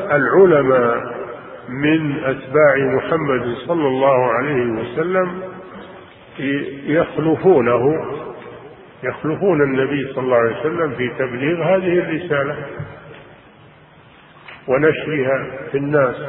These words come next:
كما قال صلى الله عليه وسلم: "العلماء ورثة الأنبياء". فكان في بني إسرائيل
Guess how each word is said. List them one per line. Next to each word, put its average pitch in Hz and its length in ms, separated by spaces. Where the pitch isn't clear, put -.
كما 120 220
قال 131 360
صلى 139 180
الله 127 380
عليه 131 260
وسلم: 147 640
"العلماء 147 640
ورثة 156 500
الأنبياء". 127 640
فكان 151 760
في 170 120
بني 151 420
إسرائيل 151 600